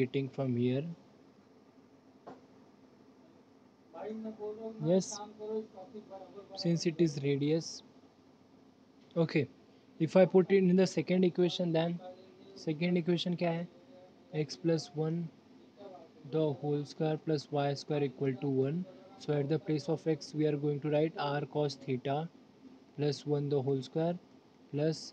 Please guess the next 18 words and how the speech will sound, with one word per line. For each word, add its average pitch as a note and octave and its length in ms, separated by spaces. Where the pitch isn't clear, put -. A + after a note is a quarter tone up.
r C#3 260
sin C#3+ 400
theta C#3 400
the C3+ 80
whole C#3+ 180
square C#3 240
equal C3 280
to C3+ 120
one। A#2+ 180
So D3+ 60
ये D#3 140
क्या F3 80
आएगा? D#3+ 360
Can D3+ 240
somebody D#3+ 340
quickly F3 280
tell E3+ 200
me? F#3 120